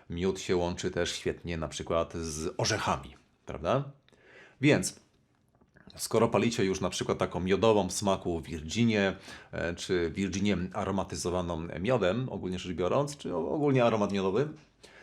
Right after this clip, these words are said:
no to dlaczego na przykład, e, nie zastosować tutaj, proszę ja was,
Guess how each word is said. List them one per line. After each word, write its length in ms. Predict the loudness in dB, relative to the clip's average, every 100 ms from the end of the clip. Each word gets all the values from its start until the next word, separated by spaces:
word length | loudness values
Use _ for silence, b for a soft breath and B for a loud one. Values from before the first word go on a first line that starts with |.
| B B -6
no 80 |
to 280 | 0 0 -2 -14 _ _ -4
dlaczego 460 | -2 -2 -2 0
na 100 | 0
przykład, 420 | -4 0 0 0 B B -8
e, 60 | -2 0 0 -2
nie 460 | -4 0 2 2 -2 -8 -6
zastosować 640 | -2 -2 -2 -2 0 0
tutaj, 240 | -2 0 0
proszę 280 | 0 0 0
ja 120 | 4
was, 340 | 4 2 -4